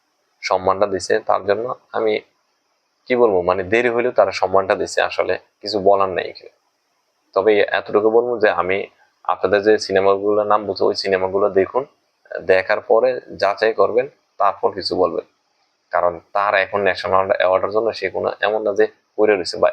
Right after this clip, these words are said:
এমন না যে সে ন্যাশনাল অ্যাওয়ার্ডের জন্য ওই, ওই, এই, এই সিনেমা করতেছে এখন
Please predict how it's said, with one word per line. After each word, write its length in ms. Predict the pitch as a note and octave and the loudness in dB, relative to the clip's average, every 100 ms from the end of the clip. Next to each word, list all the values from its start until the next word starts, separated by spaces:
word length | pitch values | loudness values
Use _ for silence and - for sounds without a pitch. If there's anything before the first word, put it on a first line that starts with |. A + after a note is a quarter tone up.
| - | 0
এমন 240 | G#2+ A#2 | -2 -2
না 160 | A2 A2 | 0 -2
যে 140 | A#2 | -2
সে 200 | A2+ A#2 | -2 0
ন্যাশনাল 500 | G#2+ F#2+ - G2 G2+ | 0 -2 -2 -2 0
অ্যাওয়ার্ডের 380 | - F#2 F#2 G2 | 0 2 0 0
জন্য 280 | G#2+ A#2+ G#2+ - _ _ _ _ A2+ | -2 0 0 -2 _ _ _ _ 0
ওই, 140 | A2+ | 2
ওই, 180 | A2 A2 | 2 0
এই, 300 | G#2 G#2+ G#2+ | 0 2 2
এই 80 | A2 | 0
সিনেমা 360 | F#2+ F2+ F2+ | 0 0 2
করতেছে 360 | F#2 E2+ F2 F2+ | 0 0 -2 -2
এখন 160 | F2+ | -2